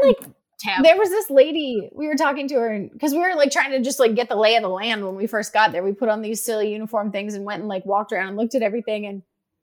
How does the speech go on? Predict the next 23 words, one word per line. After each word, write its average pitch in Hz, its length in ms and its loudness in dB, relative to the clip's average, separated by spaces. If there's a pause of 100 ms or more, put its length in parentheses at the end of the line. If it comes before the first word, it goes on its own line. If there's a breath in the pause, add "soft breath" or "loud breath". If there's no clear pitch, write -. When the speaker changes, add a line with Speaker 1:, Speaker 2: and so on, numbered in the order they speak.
(260)
Speaker 1:
there's 269 220 6
this 277 140 -4
lady 247 220 0
there, 240 180 -2
and 226 80 -4
we're 226 100 0
talking 233 300 -2
about, 226 160 -4 (180)
we're, 277 200 2
and 262 200 0
Sonya 349 300 2
says 277 220 0
naked. 208 420 -4 (340 soft breath)
So 349 140 0
she's 302 160 0
like, 285 120 6
"So 330 120 -8
you 349 80 -4
gotta 415 180 2
be 415 80 0
naked 370 360 -4
in 247 100 -4
there." 220 300 -8